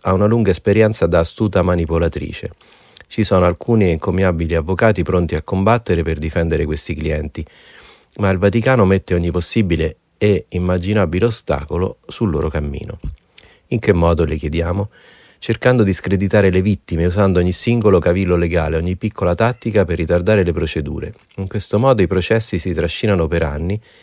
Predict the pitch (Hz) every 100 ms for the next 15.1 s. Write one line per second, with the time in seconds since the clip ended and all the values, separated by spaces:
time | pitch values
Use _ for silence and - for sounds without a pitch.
0 | _ _ - 120 117 85 80 101 95 92
1 | 98 98 107 101 98 90 87 82 73 78
2 | 82 - 110 92 80 85 82 101 85 -
3 | 82 80 98 117 123 - 120 90 87 90
4 | 95 104 117 107 82 80 - 85 80 73
5 | 71 78 - - - - - _ _ _
6 | _ _ _ _ - - _ _ _ _
7 | _ _ _ _ _ _ _ _ _ _
8 | _ - 117 104 90 90 107 113 - 90
9 | 107 95 80 80 - 92 - 110 85 82
10 | 90 - 101 80 82 95 110 90 80 95
11 | 80 82 85 98 110 87 78 - 95 104
12 | 92 - 85 82 87 101 - 82 87 92
13 | 82 80 76 76 - 104 - - 73 76
14 | - 80 78 78 73 - 78 76 76 -